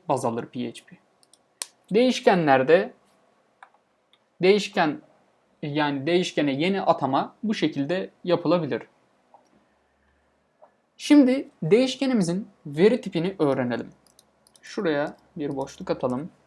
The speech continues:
Bunun için get type fonksiyonunu kullanacağız. Bu P H P'de, e, gömülü olarak gelen bir fonksiyon. Echo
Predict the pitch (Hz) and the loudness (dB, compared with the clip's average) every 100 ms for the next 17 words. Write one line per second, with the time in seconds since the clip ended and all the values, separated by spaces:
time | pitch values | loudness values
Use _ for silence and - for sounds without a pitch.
0 | _ _ _ - 165 277 277 - 214 262 | _ _ _ -6 0 2 2 0 -4 -6
1 | - _ - 147 143 247 262 - 214 240 | -12 _ -10 -6 -2 -4 -6 -2 0 0
2 | - - _ _ _ _ _ _ _ _ | -4 -18 _ _ _ _ _ _ _ _
3 | _ _ _ _ _ _ 190 196 190 185 | _ _ _ _ _ _ 2 2 2 -2
4 | 175 160 135 123 120 120 - - - 254 | -2 -2 -4 -4 -6 -10 -14 -20 -8 -6
5 | 247 233 220 - 196 165 156 185 - _ | -4 -4 -4 -4 -6 0 0 0 -10 _
6 | _ - 156 147 151 220 202 156 131 151 | _ -8 -4 -4 -2 0 4 4 2 -2
7 | - 220 165 185 226 - - 208 - - | 0 2 2 2 -2 -4 -2 0 0 -6
8 | 120 - _ _ _ _ _ _ - _ | -10 -12 _ _ _ _ _ _ -20 _
9 | _ - 269 262 170 165 | _ -4 -4 2 2 2